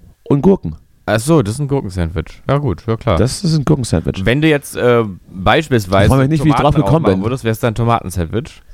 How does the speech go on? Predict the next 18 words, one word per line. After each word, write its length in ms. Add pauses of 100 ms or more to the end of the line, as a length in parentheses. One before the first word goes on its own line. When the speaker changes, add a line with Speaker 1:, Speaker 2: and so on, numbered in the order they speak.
(120)
Speaker 1:
Nee, 200
dann 100
wär's 140
ein 80
Gurkensandwich 480
mit 140
Tomate. 440
Speaker 2:
Ach 80
so, 200
okay, 340
ja 120
gut. 200 (1160)
Ja, 140
ja, 180
jetzt, 340
jetzt, 180
jetzt, 240
äh, 260